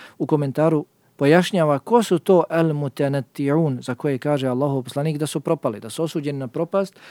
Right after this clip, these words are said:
Kaže: „To su oni koji idu duboko, prelaze granice u svojim riječima i svojim dijelima.”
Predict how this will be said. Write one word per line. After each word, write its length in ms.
Kaže: 460
„To 220
su 220
oni 280
koji 260
idu 200
duboko, 560
prelaze 500
granice 500
u 60
svojim 360
riječima 460
i 60
svojim 440
dijelima.” 500